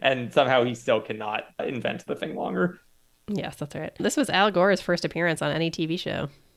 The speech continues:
Speaker 1: Wow. Even, what about when Lisa buys the U F O book, right? And
Speaker 2: Yeah.
Speaker 1: the barcode gets scanned, <laughs> it gets
Speaker 2: Yeah.
Speaker 1: sent to Al Gore.
Speaker 2: <laughs> Exactly. Well, this calls for a celebration.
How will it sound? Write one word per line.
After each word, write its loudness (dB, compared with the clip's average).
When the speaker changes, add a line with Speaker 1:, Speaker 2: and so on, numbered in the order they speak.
Speaker 1:
Wow. 0
Even, 2
what 2
about 6
when 2
Lisa 0
buys 0
the -4
U -2
F -4
O -2
book, -12
right? -2
And -6
Speaker 2:
Yeah. 2
Speaker 1:
the 6
barcode 2
gets 0
scanned, 0
<laughs> -
it 4
gets 4
Speaker 2:
Yeah. 8
Speaker 1:
sent 0
to -2
Al -2
Gore. -2
Speaker 2:
<laughs> -8
Exactly. -2
Well, 0
this -10
calls -4
for -2
a 0
celebration. -2